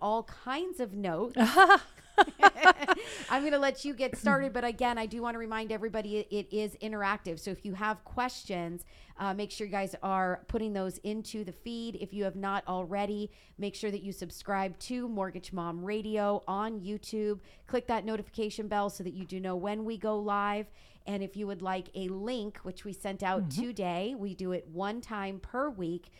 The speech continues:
Speaker 1: so that we are not spamming you. If you would like a link, go ahead and text the word mom, M O M, to eight four four, nine three five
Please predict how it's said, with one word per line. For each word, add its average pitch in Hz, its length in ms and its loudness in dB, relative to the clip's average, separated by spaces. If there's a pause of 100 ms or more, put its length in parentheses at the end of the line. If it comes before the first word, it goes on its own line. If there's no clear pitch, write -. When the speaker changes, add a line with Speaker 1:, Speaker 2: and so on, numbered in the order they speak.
(140)
Speaker 1:
so 208 160 -4
that 196 80 -2
we 202 120 -2
are 190 140 0
not 190 300 -4
spamming 208 720 -4
you. 160 320 -4 (260)
If - 60 -18
you 208 80 -4
would 202 160 -2
like 202 240 0
a 233 60 -4
link, 190 400 -6
go 196 140 0
ahead 190 340 0
and 175 180 -8
text - 380 -10
the 220 80 -4
word 196 480 -4
mom, 180 720 -2 (180)
M 196 400 -6 (180)
O 190 380 -2 (240)
M, 190 420 -4 (400)
to - 200 -6
eight 208 220 -4
four 247 220 2
four, 202 540 -4 (200)
nine 185 520 -4
three 233 260 -6
five 180 460 -4